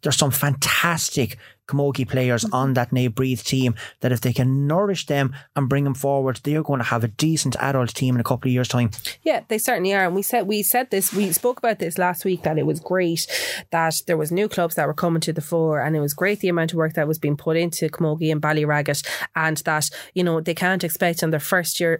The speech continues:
Speaker 2: first or second year in that, you know, things are going to click and things are going to go well for them. It's not. It's a building process. But to me, like, I think that's a really good scoreline for them, and I think that they will be encouraged by that, that, you know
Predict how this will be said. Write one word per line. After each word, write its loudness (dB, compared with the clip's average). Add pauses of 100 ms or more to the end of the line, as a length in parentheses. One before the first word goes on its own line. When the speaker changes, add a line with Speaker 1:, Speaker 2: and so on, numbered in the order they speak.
Speaker 2:
first 0
or 0
second 0
year 2
in 2
that, -2
you 0
know, 2
things -2
are 0
going 0
to -6
click -2
and 0
things 0
are 0
going 0
to -10
go 0
well 0
for -2
them. 0
It's 0
not. 2
It's -2
a 0
building -2
process. 0 (280)
But 2 (260)
to 0
me, 2
like, 0
I 0
think -2
that's 0
a -2
really 0
good 0
scoreline 0
for 0
them, 0
and 2
I 0
think -2
that -2
they 2
will 2
be 0
encouraged 0
by 0
that, 0
that, -4 (300)
you -6
know 0